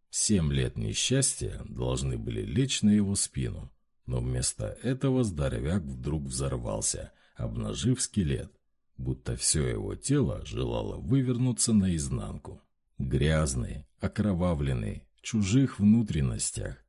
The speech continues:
с пылающими от демонического гнева глазами,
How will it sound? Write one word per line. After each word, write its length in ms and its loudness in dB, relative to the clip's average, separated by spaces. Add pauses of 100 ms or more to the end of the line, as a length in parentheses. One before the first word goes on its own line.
(240)
с 120 -8
пылающими 960 4 (140)
от 200 -2
демонического 1040 2
гнева 460 0
глазами, 760 0